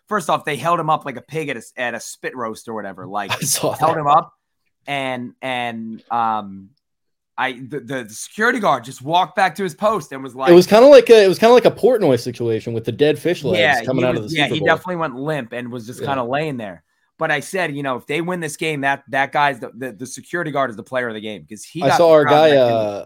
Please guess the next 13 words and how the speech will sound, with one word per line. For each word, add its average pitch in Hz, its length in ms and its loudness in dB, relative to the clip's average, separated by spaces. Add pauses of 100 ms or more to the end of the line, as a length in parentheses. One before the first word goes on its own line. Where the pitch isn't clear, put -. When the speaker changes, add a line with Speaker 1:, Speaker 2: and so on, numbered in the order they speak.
(120)
Speaker 2:
our 127 140 0
guy, 135 180 4
Big 123 220 -2
Shot 120 260 -4
Bob, 104 460 -4
uh, 104 180 -8
Bronco 117 400 -4
Buster, 104 640 -6
uh, 104 240 -8
Bob, 110 560 -6 (120)
tweeted 113 460 -4
out, 107 480 -4
um, 95 680 -8